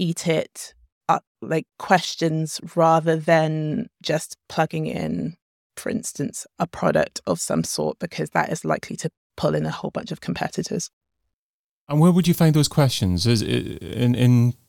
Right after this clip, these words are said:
Speaker 2: something as simple as people also ask on Google?
Speaker 1: Yeah. One of the things I did cover in my talk as well is just being a little bit cautious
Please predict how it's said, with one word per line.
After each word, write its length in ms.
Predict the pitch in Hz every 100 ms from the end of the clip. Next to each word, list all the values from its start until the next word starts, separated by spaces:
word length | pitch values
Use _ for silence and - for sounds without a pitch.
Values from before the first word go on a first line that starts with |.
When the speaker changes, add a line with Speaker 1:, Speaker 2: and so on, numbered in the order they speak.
| _ _ _ -
Speaker 2:
something 300 | 131 120 117
as 100 | 110
simple 440 | 123 113 117 107
as 120 | 98
people 300 | - 117 110
also 340 | 104 117 110 101
ask 300 | 139 - 107
on 100 | 101
Google? 400 | 113 110 - _ _ _ _ _ _ _ _ _ _
Speaker 1:
Yeah. 200 | 214 214 - _ _ _ _ _ _ -
One 180 | 196
of 80 | 190
the 60 | 185
things 300 | 185 185 170
I 80 | 170
did 160 | 170
cover 260 | - 170 175
in 80 | 170
my 80 |
talk 320 | 170 - 165 170
as 160 | 165
well 200 | 185 180
is 120 | 175
just 180 | 180 -
being 220 | 175 180
a 60 | 170
little 180 | 170 -
bit 160 | -
cautious 640 | - 165 165 - 156 165